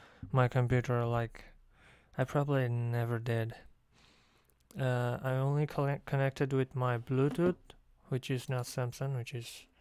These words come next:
Amazon. So, um, I don't know why I had, I had this update. I installed it anyway. And, uh,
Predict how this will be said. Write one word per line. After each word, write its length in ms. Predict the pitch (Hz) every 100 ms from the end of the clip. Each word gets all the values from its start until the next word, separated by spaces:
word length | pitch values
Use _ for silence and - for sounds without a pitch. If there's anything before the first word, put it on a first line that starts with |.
| _ - _ _ _ _ _ -
Amazon. 480 | 131 123 117 127 135 - _
So, 580 | - - 127 120 120 123
um, 460 | 135 120 120 123 127 - _ -
I 120 | 143
don't 100 | 143
know 140 | 135 123
why 140 | 123
I 20 |
had, 260 | 120 123 127 - - 139
I 60 |
had 240 | 127 135 131
this 160 | 139
update. 340 | 143 139 147 143
I 100 | 139
installed 540 | 135 131 - 120 120
it 100 | 120
anyway. 420 | 123 123 120 120 117 - - - - - -
And, 320 | 131 123 120
uh, 360 | 120 117 117